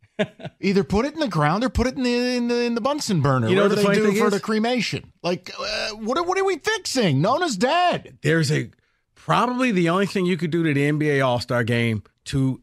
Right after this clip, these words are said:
Speaker 1: air quote, fix it is say this, "Guys, how about we give you what you want?" Winner of the game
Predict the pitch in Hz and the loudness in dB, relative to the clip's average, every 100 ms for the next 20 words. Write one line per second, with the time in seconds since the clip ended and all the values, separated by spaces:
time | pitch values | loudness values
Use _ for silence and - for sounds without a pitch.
0 | - 135 143 - 139 127 - 147 156 - | -4 -2 -2 0 -2 -2 -2 -4 -2 -4
1 | 185 185 - _ _ _ _ _ - 147 | -2 -4 -6 _ _ _ _ _ -2 -2
2 | - 151 139 104 80 - 123 139 143 - | 0 0 0 -2 -6 -2 0 0 -2 -8
3 | - 170 185 175 160 120 147 131 139 131 | -6 -2 0 0 -2 -2 -2 0 -2 -2
4 | 117 101 - 101 95 78 71 _ _ _ | -6 -10 -14 -14 -12 -14 -20 _ _ _
5 | _ _ _ _ _ _ 87 92 160 226 | _ _ _ _ _ _ -16 -4 -2 0
6 | 277 - 226 220 190 185 202 240 262 285 | 0 0 0 0 -2 0 2 2 2 0
7 | 262 | -4